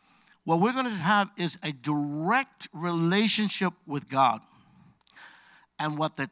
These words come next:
teacher said was, "You can look down and see your mother in hell." Wow. Your own mother in hell. And you'll be able to praise God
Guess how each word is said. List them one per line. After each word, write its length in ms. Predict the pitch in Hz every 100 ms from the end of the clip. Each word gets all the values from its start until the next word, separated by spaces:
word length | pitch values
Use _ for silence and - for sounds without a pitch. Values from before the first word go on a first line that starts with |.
| -
teacher 720 | - 311 330 - 226 202 165
said 720 | 120 - - 180 160 123 110
was, 480 | 135 180 147 135 - - -
"You 180 | - 254
can 240 | 294 254 262
look 200 | 285 208
down 400 | 233 180 139 - -
and 200 | 185 180
see 280 | 254 254 208
your 220 | 185 170
mother 720 | 175 185 262 302 233 160 113 -
in 200 | 185 165
hell." 520 | 147 202 147 - - _ _ _ _ _ _ - - - - _ _ _ _ _ _ _ _ _ _ _ - -
Wow. 340 | 113 113 - - _ _ _ _
Your 140 | 143
own 180 | 143 180
mother 300 | 175 180 156
in 100 | 151
hell. 300 | 127 131 123 - - -
And 140 | 180
you'll 140 | 202
be 140 | 185 190
able 200 | 196 190
to 120 | -
praise 460 | - 185 190 185 -
God 400 | 151 127 117